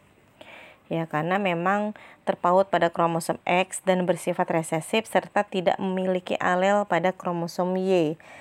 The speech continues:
Maka seorang anak laki-laki pasti mendapatkan kromosom X yang mengandung gen buta warna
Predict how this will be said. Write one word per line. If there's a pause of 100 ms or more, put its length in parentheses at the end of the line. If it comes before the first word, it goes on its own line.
(220)
Maka
seorang
anak
laki-laki
pasti
mendapatkan
kromosom (120)
X (440)
yang
mengandung
gen
buta
warna